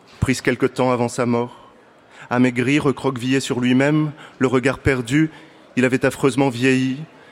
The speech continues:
et il me fallut quelques minutes pour faire coïncider l'image de ce corps affaibli avec l'homme que j'avais connu,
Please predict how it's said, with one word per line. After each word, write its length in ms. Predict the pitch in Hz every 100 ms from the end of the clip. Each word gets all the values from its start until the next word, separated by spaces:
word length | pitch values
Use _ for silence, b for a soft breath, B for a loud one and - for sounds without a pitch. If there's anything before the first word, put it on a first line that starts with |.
| B B
et 80 | 135
il 60 |
me 100 | 139
fallut 240 | 135 139 135
quelques 260 | 147 131
minutes 340 | 139 143 165 165
pour 180 | 147 -
faire 200 | 135 -
coïncider 500 | 147 143 - 139 147
l'image 340 | 143 147 127
de 80 | 131
ce 140 | -
corps 360 | 123 - 147 143
affaibli 540 | 135 135 120 135 160 156 B B B
avec 320 | 127 127 127 143
l'homme 300 | 143 151 143
que 120 | 139
j'avais 220 | 131 127
connu, 440 | - 135 131 131